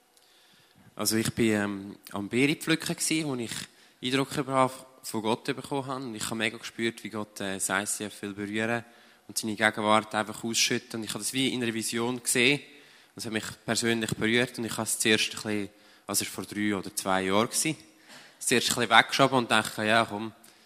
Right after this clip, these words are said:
ich habe es mal im Joel gesagt und so. Und es hat mich irgendwie nicht losgelassen und ich bin dazu mal noch, äh, angestellt gsi im C T Z, das ist das christliche Treffpunkt Zug.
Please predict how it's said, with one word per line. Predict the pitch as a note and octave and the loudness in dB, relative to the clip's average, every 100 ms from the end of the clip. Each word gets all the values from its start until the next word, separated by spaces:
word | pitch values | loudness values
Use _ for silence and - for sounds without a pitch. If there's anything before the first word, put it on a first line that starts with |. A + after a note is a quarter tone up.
| - _ _ | -20 _ _
ich | - | -8
habe | - | -4
es | A2 | 0
mal | G#2+ G2+ | 2 2
im | G2+ | 2
Joel | G#2 B2 C3+ | 0 -2 -2
gesagt | - B2 A#2 A#2+ | 4 6 8 6
und | B2 - | -2 0
so. | C3 B2+ B2+ - - _ _ _ _ - - _ | 2 0 -4 -18 -20 _ _ _ _ -20 -20 _
Und | G#2 | -6
es | G#2 | 0
hat | A2+ | 0
mich | G#2+ A2+ | 0 -2
irgendwie | G2+ A2 | -2 0
nicht | A#2 | 2
losgelassen | A2+ A#2+ B2+ - B2+ B2 A2 | 4 6 6 4 4 6 4
und | G#2+ | 2
ich | - | -2
bin | - | 0
dazu | G#2+ G#2+ - A#2 | 2 2 2 -2
mal | G#2+ | 0
noch, | G#2 G2+ G2+ G2 - _ - _ _ - | 0 0 0 -2 -12 _ -20 _ _ -6
äh, | F#2 | -4
angestellt | - G#2 - - G2+ - | 0 0 0 -4 -6 -6
gsi | - G2+ | -6 -6
im | - F#2 - | -8 -10 -4
C | B2 C3+ | -2 -2
T | - - | -6 -6
Z, | D3 C#3 - | -4 -4 -6
das | G#2 | -6
ist | G2+ - | -4 -4
das | |
christliche | A2+ G#2+ G#2+ - | -4 -6 -8 -4
Treffpunkt | G#2+ G#2 - G#2 - | -4 -2 -4 -6 -2
Zug. | - F3 F3 | 2 4 2